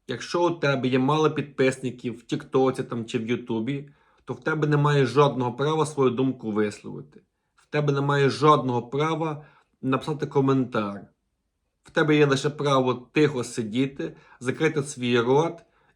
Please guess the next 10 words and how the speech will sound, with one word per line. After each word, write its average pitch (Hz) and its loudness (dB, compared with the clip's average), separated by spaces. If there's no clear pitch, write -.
і 135 -4
слухати 170 0
вельмишановного 143 0
психолога, 110 -4
який 147 -4
все 139 0
знає, 147 0
у - -6
всьому 131 0
розібрався. 107 -4